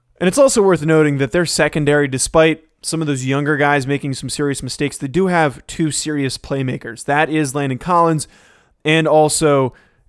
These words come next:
Kendall Fuller. Kendall Fuller has three interceptions this year, and that is mostly because he is a, a very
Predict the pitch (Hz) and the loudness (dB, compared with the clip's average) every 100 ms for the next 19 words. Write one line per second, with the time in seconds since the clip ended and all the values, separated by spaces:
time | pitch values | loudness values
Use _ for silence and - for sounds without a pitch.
0 | _ _ - 156 147 127 - 131 127 - | _ _ -8 -4 -2 -2 -2 -2 -4 -12
1 | _ _ - 185 180 180 175 170 160 139 | _ _ -4 0 0 2 2 4 2 0
2 | - 165 165 147 - 156 - 151 143 151 | -2 0 0 -2 0 0 -2 -6 -6 -6
3 | - 147 143 139 160 185 139 151 170 170 | -2 0 0 0 0 0 -2 0 0 2
4 | 160 147 135 - 143 139 127 - _ _ | 0 -2 -2 0 2 2 0 -10 _ _
5 | _ _ _ _ - 135 - 185 185 165 | _ _ _ _ -20 -14 -8 -4 2 2
6 | 143 127 139 110 127 156 165 156 131 | 2 -2 -4 -6 -2 0 2 2 -2